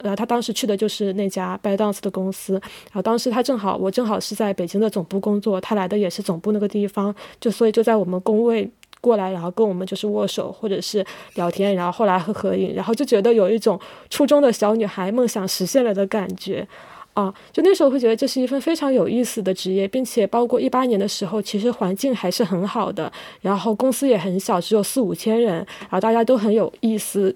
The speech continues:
会业余去做一些很有意思的事情，然后同事也是很好玩，会更追求一些生活上面的一些志趣，而不是只投入到工作里面去卷。那个时候对我来说是很有意思，但后来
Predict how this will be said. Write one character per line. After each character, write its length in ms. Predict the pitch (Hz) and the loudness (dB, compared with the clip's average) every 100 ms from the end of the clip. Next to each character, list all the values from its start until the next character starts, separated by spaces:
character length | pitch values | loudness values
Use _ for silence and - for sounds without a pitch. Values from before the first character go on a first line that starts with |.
| - | -4
会 220 | - 302 | -2 2
业 220 | 277 285 | 6 4
余 60 | 202 | 4
去 120 | - | 0
做 160 | 269 240 | 2 2
一 40 | |
些 100 | 226 | 2
很 80 | 226 | 0
有 80 | 226 | -2
意 100 | 214 | -4
思 140 | 208 | -6
的 100 | 196 | -6
事 160 | 185 202 | -2 -4
情， 220 | - 208 | -2 -4
然 100 | 190 | -2
后 60 | 196 | -2
同 180 | 196 | -2
事 160 | 196 262 | -2 0
也 140 | 226 | -2
是 140 | - 226 | 0 -2
很 120 | 202 | -2
好 220 | 208 214 | 0 0
玩， 240 | 180 175 190 | 0 -2 0
会 160 | 254 | 2
更 180 | 220 247 | 2 2
追 200 | 240 262 | 2 2
求 360 | - 190 175 - | 0 -2 -2 -6
一 100 | 220 | -6
些 420 | 202 214 196 202 | -4 0 0 0
生 220 | - 254 | 0 0
活 140 | 262 196 | 2 2
上 200 | 226 196 | 2 0
面 220 | 196 190 | 2 0
的 260 | 190 170 190 | 0 -4 -6
一 100 | - | -6
些 160 | 196 233 | 0 0
志 220 | - 240 | 2 0
趣， 240 | - 226 | 0 0
而 160 | 190 202 | 0 0
不 100 | - | -2
是 160 | 196 220 | -2 -4
只 220 | - 190 | -2 -2
投 240 | - 185 | 0 2
入 100 | 214 | 2
到 140 | 214 196 | 2 2
工 160 | 220 | 2
作 100 | 226 | 4
里 120 | 196 | 2
面 120 | 175 180 | 0 -6
去 160 | - 208 | -6 -6
卷。 280 | - 185 - - - - | -4 -6 -8 -20 -14 -2
那 100 | 294 | 0
个 80 | 277 | 2
时 100 | 226 | 2
候 100 | 226 | 4
对 120 | 254 | 4
我 80 | 196 | 4
来 120 | 180 | 0
说 160 | 202 | -2
是 140 | 220 220 | -2 -2
很 80 | 196 | -2
有 100 | 180 | -2
意 60 | |
思， 140 | 190 208 | -6 -4
但 160 | 254 | 0
后 140 | 226 277 | 2 2
来 280 | 190 190 | 2 -2